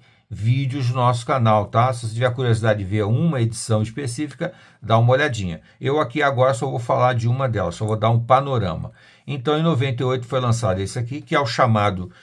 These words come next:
já foi chamado, né, mini L P C D ou paper sleeve, que as pessoas gostam de falar, que reproduz aquele álbum original, o L P original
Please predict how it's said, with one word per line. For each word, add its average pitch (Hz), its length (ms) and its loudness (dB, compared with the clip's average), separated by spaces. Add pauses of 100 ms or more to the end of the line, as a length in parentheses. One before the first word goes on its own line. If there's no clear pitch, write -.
(160)
já 123 200 4
foi 151 200 -2
chamado, 107 440 0
né, 98 100 -4
mini 139 380 0
L 117 180 4
P 113 260 -2
C 139 280 -4
D 123 380 -2 (180)
ou 135 260 2
paper 117 460 -2
sleeve, 104 560 -2
que 95 80 -6
as 90 120 -6
pessoas 98 360 -8 (200)
gostam 90 320 -4
de 92 100 -8
falar, 131 500 2 (680)
que 160 360 0
reproduz 147 800 2
aquele 143 400 -2
álbum 120 400 4
original, 117 720 0
o 95 80 -2
L 104 180 -2
P 117 220 -2
original 117 640 2